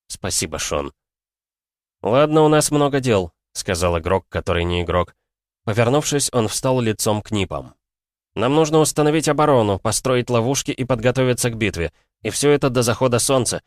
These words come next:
так что давайте приступим к делу». «Да!» — дружно воскликнули Нипы.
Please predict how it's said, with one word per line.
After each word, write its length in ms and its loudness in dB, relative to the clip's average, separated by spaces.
так 140 -2
что 220 0
давайте 340 2
приступим 500 0
к 60 -4
делу». 320 0
«Да!» — 600 2
дружно 440 -2
воскликнули 600 -2
Нипы. 440 -4